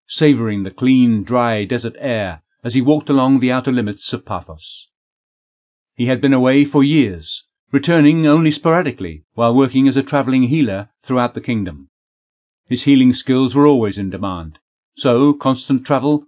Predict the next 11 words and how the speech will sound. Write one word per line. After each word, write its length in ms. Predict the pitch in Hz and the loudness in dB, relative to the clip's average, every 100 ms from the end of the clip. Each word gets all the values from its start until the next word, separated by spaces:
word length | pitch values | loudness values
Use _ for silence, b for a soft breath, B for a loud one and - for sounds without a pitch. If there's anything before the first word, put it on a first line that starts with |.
| - | -10
was 140 | 180 | -10
part 220 | - 110 | -6 -6
of 60 | 110 | -6
his 140 | 120 | -6
life. 340 | 117 80 76 _ _ _ _ _ _ _ _ _ _ _ _ _ | -6 -8 -14 _ _ _ _ _ _ _ _ _ _ _ _ _
Although 300 | - 143 196 | -2 2 4
his 140 | 185 147 | 2 2
work 260 | 165 208 | 0 0
ethic 320 | 143 110 123 139 | -2 -4 -6 -2
never 240 | 139 110 | -2 0
waned, 560 | 117 165 101 87 104 | 0 0 -2 -6 -14